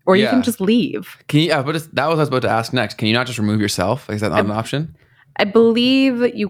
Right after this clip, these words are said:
Speaker 1: can, or you can just leave it entirely. But if that's
Speaker 2: Okay.
Speaker 1: not the case, then you can, honestly, you can mute everything. You have to go into the section on Facebook now where if it's a Facebook page,
Speaker 2: Okay.
Speaker 1: you have to manually go in and change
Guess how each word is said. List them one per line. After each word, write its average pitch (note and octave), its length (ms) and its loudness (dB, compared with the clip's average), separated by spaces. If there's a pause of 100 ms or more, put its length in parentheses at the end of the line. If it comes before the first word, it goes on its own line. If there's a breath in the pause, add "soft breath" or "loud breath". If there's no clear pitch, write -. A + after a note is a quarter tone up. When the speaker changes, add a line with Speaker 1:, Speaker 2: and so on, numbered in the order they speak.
(120)
Speaker 1:
can, D3+ 580 -2
or E3 120 0
you E3 120 2
can G3 100 -2
just F3 220 -8
leave E3+ 260 -2
it E3 140 0
entirely. D3+ 800 -4
But D#3+ 280 -2
if G3 60 0
that's B3 160 2
Speaker 2:
Okay. - 80 0
Speaker 1:
not G#3+ 120 -2
the F3+ 60 -4
case, E3+ 460 0
then D#3 380 0
you F#3 100 -4
can, F#3+ 220 -2 (160)
honestly, G3 380 0
you D#3 100 -6
can D#3+ 180 -4
mute F3 280 0
everything. C#3 580 -2
You E3+ 100 -4
have F#3 200 -4
to F#3+ 100 -2
go D#3+ 280 0
into E3 320 -6
the D3 120 -8
section C#3 680 -4 (340 loud breath)
on D3+ 360 2
Facebook E3 560 -2
now C#3+ 340 0
where D3 260 0
if - 180 -8
it's D3 200 -6 (300)
a D3+ 60 -4
Facebook - 460 -4
page, C#3 520 -2 (460)
Speaker 2:
Okay. G#2 220 -2
Speaker 1:
you F3+ 40 0
have F#3 160 0
to G3 140 0
manually E3+ 560 2
go D#3 260 2
in D3+ 340 0
and D#3 240 -4
change D#3 480 -2